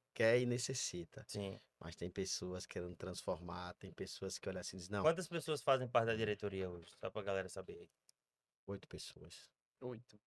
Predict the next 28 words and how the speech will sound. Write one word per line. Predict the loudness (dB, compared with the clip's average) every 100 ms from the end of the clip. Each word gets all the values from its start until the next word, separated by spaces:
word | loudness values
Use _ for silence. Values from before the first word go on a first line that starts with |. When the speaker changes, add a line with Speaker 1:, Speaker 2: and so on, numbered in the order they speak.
| _ _ -20 -18 -2
Speaker 2:
Já | 4 6
não | 6 6
é | 6
Speaker 3:
Diretorias. |
Speaker 2:
mais | 6 4 2 -4 -12 -8
Lincoln. | -6 -6 -6 -8 -10 -10
Speaker 3:
Não. | -8 -6
Speaker 1:
É. | -6 -8 _ _ _ _ _ _ _ _ 2
E | 6
Speaker 3:
A |
gente | 8
Speaker 1:
aí, | 6 6
Speaker 3:
não | 4
tava | 4
conseguindo | 2 -2 -2 0 0
Speaker 1:
não, | 4
Speaker 3:
mais, | 4
Speaker 1:
e | 6
aí | 6
Speaker 3:
não. | 12
Speaker 1:
oito, | 12 12 10
e |
aí | 8 8
tá | 8
chegando | 6 8 8 8
mais | 8 8 8
umas | 8 8 6
vinte, | 4 2 4 2 2 0